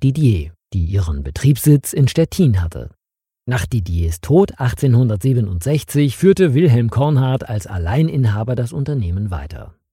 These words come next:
Für die Erweiterung und Verbesserung der Produktpalette gründete Didier achtzehnhundertachtundachtzig eine eigene Forschungs- und Entwicklungsabteilung.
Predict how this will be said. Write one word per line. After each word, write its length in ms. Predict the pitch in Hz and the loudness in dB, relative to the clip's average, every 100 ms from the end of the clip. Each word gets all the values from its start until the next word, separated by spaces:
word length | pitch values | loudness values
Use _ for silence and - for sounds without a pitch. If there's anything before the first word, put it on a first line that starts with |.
| _ | _
Für 120 | 147 | 0
die 100 | 139 | 2
Erweiterung 720 | 135 101 98 165 185 147 147 | 0 -2 0 2 4 6 4
und 180 | 147 113 | 2 -4
Verbesserung 680 | 87 87 117 139 143 139 135 | -6 -6 -2 0 2 2 2
der 140 | 123 | -2
Produktpalette 880 | 92 107 110 151 - 151 151 151 135 | -6 -6 -4 -4 0 2 2 0 0
gründete 460 | 120 165 208 180 151 | 2 4 4 2 0
Didier 580 | 156 127 135 175 175 | 0 2 2 2 0
achtzehnhundertachtundachtzig 1600 | 190 160 - 185 143 151 120 - 139 - 85 139 139 - 143 135 _ | -4 -8 -6 -2 0 0 -2 -4 -6 -6 -6 -6 -8 -4 -4 -4 _
eine 340 | 151 160 170 - | 0 2 2 0
eigene 400 | 135 170 175 165 | 0 2 2 0
Forschungs- 600 | - 110 113 131 123 - | -2 -4 -2 0 0 -2
und 100 | 139 | -2
Entwicklungsabteilung. 1120 | 127 117 127 156 139 104 - 98 80 65 - | 0 0 0 -2 -2 -6 -8 -6 -6 -8 -14